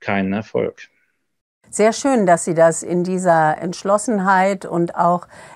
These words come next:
Speaker 2: in, äh, diesem Bewusstsein sagen. Ich denke, das wird auch vielen Menschen helfen.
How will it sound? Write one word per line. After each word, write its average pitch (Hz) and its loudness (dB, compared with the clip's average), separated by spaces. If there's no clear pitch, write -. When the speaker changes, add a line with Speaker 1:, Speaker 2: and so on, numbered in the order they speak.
Speaker 2:
in, 190 0
äh, 165 2
diesem 190 -2
Bewusstsein 185 0
sagen. 175 0
Ich - -16
denke, 208 -4
das 190 -2
wird 185 -4
auch 170 -4
vielen 202 -4
Menschen 180 -2
helfen. 208 -2